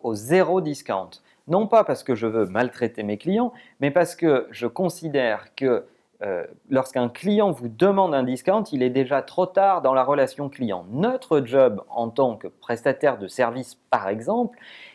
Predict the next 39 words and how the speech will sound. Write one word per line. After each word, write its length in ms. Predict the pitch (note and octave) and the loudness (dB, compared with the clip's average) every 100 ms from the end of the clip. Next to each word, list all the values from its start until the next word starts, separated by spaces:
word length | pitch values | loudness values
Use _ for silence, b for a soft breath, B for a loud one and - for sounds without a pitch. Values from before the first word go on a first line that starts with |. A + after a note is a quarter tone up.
| B | B
est 140 | D3 | 0
de 140 | C#3+ C#3 | 2 0
savoir 500 | C#3+ F3 D#3 C#3 B2 | 2 2 2 0 0
exactement 640 | B2+ G3 G#3 - D#3+ D3 | 0 0 0 -2 -2 0
dans 100 | B2+ | 2
la 100 | A#2 | 2
relation 380 | B2 A#2+ B2+ B2+ | 2 0 -2 -6
client 340 | C3+ D#3 G#3 - | 0 0 0 0
quand 300 | A#3+ A#3 A3+ | 0 0 2
est-ce 180 | A3+ A3 | 0 2
qu'on 160 | E3 | -4
peut 140 | - E3 | 0 2
lui 180 | D3+ D3 | 2 0
donner 220 | D3 D3 | 0 0
un 140 | C3+ | -2
coup 160 | - C#3+ | -2 -4
de 100 | A#2+ | 0
main 180 | G#2+ F#2+ | -2 -2
dans 160 | G#2+ | -6
son 160 | A2+ A#2 | -4 -4
management 560 | A#2 A#2+ A#2+ B2+ B2+ | -2 -2 -2 -4 -4
budgétaire, 520 | A#2+ A#2+ A#2+ A2+ G2 - | -4 -4 -6 -2 -2 -2
quand 240 | A3 A3+ A3 | 0 2 0
est-ce 120 | G3+ | 0
qu'on 140 | E3 | -6
peut 240 | C#3 D3 - B B _ | -2 -2 -2 B B _
soulager, 840 | - A3+ G#3 F3+ C#3 D3+ F3+ A3 b b - | -6 0 4 4 4 2 0 -2 b b -2
euh, 240 | B2 A2+ A2+ | 2 2 2
une 200 | E3 E3+ | 0 0
difficulté 680 | D3+ D#3 D#3 C#3+ D3 C#3 D#3+ | 0 -4 -8 -6 -6 0 -2
qu'il 160 | D#3+ C#3 | -2 -6
peut 160 | C#3 | 2
avoir 480 | C3 A2+ A2 F#2+ - b b b b | 2 2 0 0 -4 b b b b
et 160 | C3+ B2 | 0 2
de 160 | A#2+ | 4
l'anticiper. 960 | B2 B2 F3 F#3+ E3 - C#3 - A#3+ - C#3+ | 4 6 4 2 -4 -10 -10 -2 0 0 0
Et 60 | |
je 100 | C3 | 0
préfère 640 | E3 F3 E3+ D#3 C3+ G#2+ | 0 0 0 4 4 2